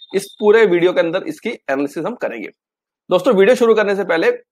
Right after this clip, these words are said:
आपसे रिक्वेस्ट करूंगा कि अगर अभी तक आपने हमारा चैनल सब्सक्राइब नहीं किया है, तो उसको जरूर सब्सक्राइब कीजिए। वीडियो के अंत में अगर आपके पास कोई भी क्वेरी है, कोई भी सवाल है एनएससी को लेके, वो हमारे कमेंट सेक्शन में पूछ सकते हैं,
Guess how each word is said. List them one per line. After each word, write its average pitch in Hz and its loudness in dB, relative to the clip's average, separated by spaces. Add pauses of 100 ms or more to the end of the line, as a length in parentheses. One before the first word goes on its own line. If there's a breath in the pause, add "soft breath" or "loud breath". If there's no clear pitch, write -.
(300)
आपसे 151 -2
रिक्वेस्ट 202 -2
करूंगा 170 0 (460)
कि 190 -12 (120)
अगर 190 0
अभी 208 0
तक 214 -4
आपने 185 -2
हमारा 175 -2
चैनल 180 -6
सब्सक्राइब 165 -4
नहीं 139 -4
किया 190 0
है, 196 2
तो 196 -6
उसको 185 -6
जरूर 151 -6
सब्सक्राइब 170 -4
कीजिए। 185 -4 (840)
वीडियो 160 2
के 208 -2
अंत 185 0
में 214 -6 (440)
अगर 175 0
आपके 220 0
पास 196 -2
कोई 240 2
भी 233 -2
क्वेरी 185 -2
है, 175 0 (100)
कोई 214 2
भी 240 -4 (540)
सवाल 180 2
है 190 0
एनएससी 175 -6
को 185 -2
लेके, 170 -6 (560)
वो 196 -2
हमारे 214 0
कमेंट 196 -2
सेक्शन 214 -8
में 208 -8
पूछ 175 -8
सकते 196 -10
हैं, 226 -6